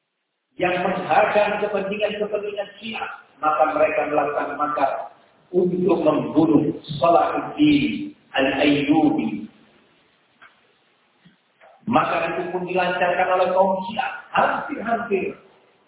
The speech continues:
terbunuhnya Salahuddin Al-Ayyubi. Dalam pemberontakan itu terbunuh beberapa menteri yang berada di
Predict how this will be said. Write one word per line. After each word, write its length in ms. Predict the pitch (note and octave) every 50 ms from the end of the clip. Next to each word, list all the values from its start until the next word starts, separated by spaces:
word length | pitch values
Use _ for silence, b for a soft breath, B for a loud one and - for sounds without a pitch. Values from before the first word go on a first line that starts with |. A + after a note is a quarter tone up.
| _ -
terbunuhnya 880 | G3+ - - - - F3 F3 G3 F3+ - E3 - D#3+ D#3+ - - -
Salahuddin 560 | - F3 E3+ - - - D#3 - D#3 D3 C#3 C#3+
Al-Ayyubi. 560 | C#3+ - C#3+ C#3+ C#3+ D3 D3 C#3+ B2+ - A2+ - - - _ _ _ _ _ _ _ _ _ _ _ _ _ _ _ _ _ _ _ _ _ _ _ _ _ _ _ _ - -
Dalam 320 | D3 D#3+ F#3 F3+ E3+ -
pemberontakan 600 | G3 - - F#3 G3+ G3+ G3+ G3+ G3 G3+ F#3+ F#3+ G3 G3 -
itu 120 | - G3+ G3 F3+ - - - - _ _ _ _ _ _ _ _ _ -
terbunuh 720 | A3 G3+ - - - A3+ A#3+ A3+ A3 G3+ - - - -
beberapa 560 | - F#3 - G3 G#3+ G#3+ G#3+ G#3+ - - A#3
menteri 640 | A3+ - - - G3+ G3 F#3+ E3+ D3 C3 - - - _ _ _ _ _ _ -
yang 200 | D3+ F3+ F3 -
berada 320 | - - - - F3 F3 F3 -
di 60 | -